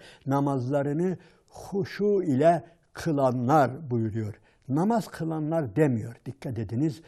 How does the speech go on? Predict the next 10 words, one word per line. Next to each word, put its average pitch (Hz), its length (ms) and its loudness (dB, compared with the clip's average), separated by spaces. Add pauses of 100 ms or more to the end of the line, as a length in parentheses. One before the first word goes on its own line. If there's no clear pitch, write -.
(140)
Allahu 117 420 0
Teala 135 420 -2 (240)
namaz 160 420 2
kılanlar 131 800 0
kurtuldu, 131 840 -2
kurtulacak, 123 760 0 (240)
felaha 131 460 0
erecek 123 520 -2 (360)
buyurmuyor 190 800 6
da 214 240 4